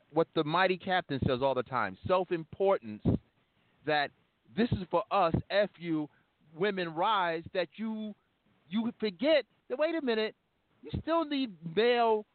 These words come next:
fanboys to get into Wonder Woman. This is a product for the masses. And also, i-, if you want to, to, to gain an understanding, and if you want men to knock off the nonsense,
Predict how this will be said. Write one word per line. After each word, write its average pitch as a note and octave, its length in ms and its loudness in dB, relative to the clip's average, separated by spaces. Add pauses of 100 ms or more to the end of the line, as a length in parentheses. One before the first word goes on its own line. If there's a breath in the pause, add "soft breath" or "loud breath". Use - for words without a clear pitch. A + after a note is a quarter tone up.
(720)
fanboys E3+ 760 2 (380)
to F#3 80 -4
get E3+ 200 -2
into A3+ 260 -2
Wonder B2+ 240 -4
Woman. F#2 260 -14 (1040)
This C4 140 2
is B3+ 120 -2
a A3 80 2
product G#3+ 440 0
for E3 100 -4
the D3 80 4
masses. D#3 500 -2
And F3 120 0
also, A#3 420 2 (480 soft breath)
i-, F#3 140 -16
if G#3 180 -4
you C#4 120 2
want C#4+ 300 0 (340)
to, A3+ 220 0 (120)
to, G#3 320 -6 (100)
to F#3 320 -6
gain G#3+ 240 4
an G3 140 -2
understanding, F#3 840 0 (360 soft breath)
and E3 80 0
if D3+ 100 -2
you A3 140 -2
want G#3 280 -2
men F3+ 540 0
to D3 100 2
knock D#3+ 300 0
off E3+ 220 2
the C#3+ 80 0
nonsense, D3+ 760 0